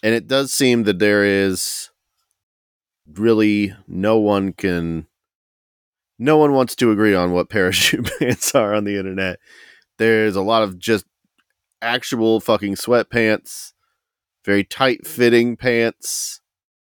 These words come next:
joggers, M C Hammer pants, snow pants,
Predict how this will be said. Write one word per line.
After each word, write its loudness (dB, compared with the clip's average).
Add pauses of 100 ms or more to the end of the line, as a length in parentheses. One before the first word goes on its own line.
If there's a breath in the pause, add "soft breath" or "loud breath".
(1300)
joggers, 0 (1300)
M -2
C -2
Hammer 0
pants, -2
snow 0
pants, -6